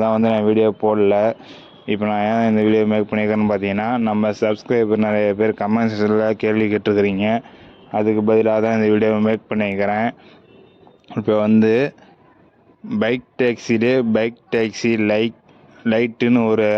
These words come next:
ஆப்ஷன் வந்து புதுசா வந்திருக்கு. அதை பத்தி தான் வந்து சப்ஸ்கிரைபர் வந்து அதை வந்து ஆஃப் பண்ண முடியலன்னு கேட்டிருந்தாரு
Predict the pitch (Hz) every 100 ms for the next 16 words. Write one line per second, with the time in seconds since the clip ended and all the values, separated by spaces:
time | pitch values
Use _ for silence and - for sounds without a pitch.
0 | 104 107 - 113 104 104 101 113 127 135
1 | - - - 117 107 117 110 110 101 98
2 | 110 120 131 - - - _ - 104 113
3 | 107 110 110 113 120 110 113 - 107 -
4 | 123 110 110 110 113 113 110 110 110 131
5 | 147 - - - - 104 127 135 131 120
6 | 113 110 110 107 107 104 101 101 101